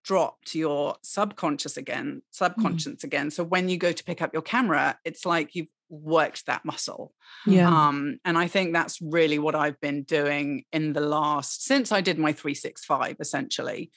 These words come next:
Speaker 2: Mm-hmm.
Speaker 1: Um, and then definitely since then that I've really been doing that. So I, and it builds this inner confidence and trust in yourself and everything. So when you go to pick up your camera, you don't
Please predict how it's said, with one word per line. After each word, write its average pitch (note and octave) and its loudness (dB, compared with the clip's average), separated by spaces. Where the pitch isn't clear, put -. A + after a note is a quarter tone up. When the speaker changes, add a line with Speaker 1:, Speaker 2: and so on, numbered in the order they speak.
Speaker 2:
Mm-hmm. E3 8
Speaker 1:
Um, C#3+ 4
and D3+ 2
then C#3+ 2
definitely C#3 -4
since - -6
then C#3 -4
that C#3+ -2
I've D3+ -2
really C#3+ -2
been C#3 -4
doing D3 -2
that. - -8
So D3+ 0
I, D3+ 2
and G3 0
it G3+ -2
builds G3+ 2
this - -6
inner E3+ 0
confidence - -8
and D3 -12
trust - -2
in D3+ -4
yourself - -2
and C#3+ 0
everything. D3+ -6
So - -6
when E3+ -2
you E3 0
go C#3+ 2
to F3 -10
pick F#3 -4
up - 0
your D3+ -4
camera, C3+ -6
you F3+ -6
don't D#3 0